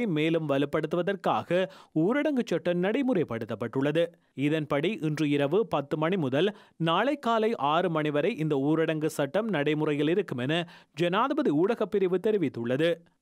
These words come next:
பொது பாதுகாப்பு சட்டத்தில் ஸ்ரீலங்கா ஜனாதிபதிக்கு வழங்கப்பட்டுள்ள அதிகாரத்துக்கு அமைவாக ஊரடங்கு சட்டம் தொடர்பான வர்த்தமானி வெளியிடப்பட்டுள்ளதாக காவல்துறையின் ஊடக பேச்சாளர் பிரதி காவல்துறை மா அதிபர் நிகால் தல்துவ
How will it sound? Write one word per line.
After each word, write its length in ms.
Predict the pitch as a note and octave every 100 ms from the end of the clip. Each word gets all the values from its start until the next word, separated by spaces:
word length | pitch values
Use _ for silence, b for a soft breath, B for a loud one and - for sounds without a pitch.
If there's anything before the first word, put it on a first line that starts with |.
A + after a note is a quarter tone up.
| -
பொது 200 | G#3+ A#3 E4+
பாதுகாப்பு 480 | G#3 F3+ G#3+ A#3 B3
சட்டத்தில் 500 | G3 E3 D#3+ D#3 F#3
ஸ்ரீலங்கா 480 | B3+ - E3 F#3+ G3+ F#3+
ஜனாதிபதிக்கு 600 | E3+ D#3 E3 E3 E3 E3 D3+
வழங்கப்பட்டுள்ள 640 | D3 D#3 D3+ D3 C#3 D3+ A3 C3
அதிகாரத்துக்கு 600 | C#3+ D3+ D#3+ D#3 D#3 D3+
அமைவாக 540 | D3+ G3+ B2+ A#2+ A#2 G3 G#3+ B B
ஊரடங்கு 480 | E3+ F3+ C#4+ D4 C#4+
சட்டம் 320 | A#3+ G3 G#3 F#3+
தொடர்பான 380 | F3+ F3+ F#3 F3+
வர்த்தமானி 580 | C#3+ D3 E3+ E3+ E3 E3
வெளியிடப்பட்டுள்ளதாக 960 | C#3 D3 D#3 D3+ D3+ D3+ D3+ D3 C#3+ A#3+ - -
காவல்துறையின் 640 | E3 D3+ D#3+ D#3 D#3 D#3 D3
ஊடக 240 | C3+ D3+ D#3 F#3
பேச்சாளர் 540 | F3 - B2+ C#3+ F#3 B B B
பிரதி 260 | - A3 D#4+
காவல்துறை 580 | - G3+ G3 F#3 F#3+
மா 160 | F3+ E3+
அதிபர் 400 | E3 E3 A#3 A3+ D#3
நிகால் 340 | D3+ D#3+ D#3
தல்துவ 360 | E3 F3 G3 F#3+